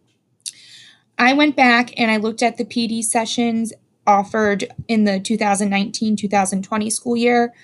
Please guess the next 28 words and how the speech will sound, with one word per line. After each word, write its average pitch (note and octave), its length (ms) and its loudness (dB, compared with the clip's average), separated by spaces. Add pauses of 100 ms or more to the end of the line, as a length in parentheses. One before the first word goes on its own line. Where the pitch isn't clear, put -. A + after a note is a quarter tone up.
(400)
I A3+ 80 4
just A#3+ 260 0
did B3+ 140 6
a G#3 60 4
very G#3+ 280 4
quick D#4 320 -6
count B3+ 400 2
of G#3+ 120 0
the A3 120 0
elementary B3 1000 0
P B3 140 -4
D B3 140 0
sessions C4 680 2
and G3+ 160 0
sped A#3+ 460 2
P G3 180 -2
D F#3 460 -4
offered G#3+ 460 2
in G3+ 160 2
just G3 200 -2
one G#3+ 320 0
of B3+ 160 -2
the A#3+ 100 -2
days G#3+ 360 0
that G3 140 -4
we G3+ 100 2
were G3+ 100 0
required G3 680 2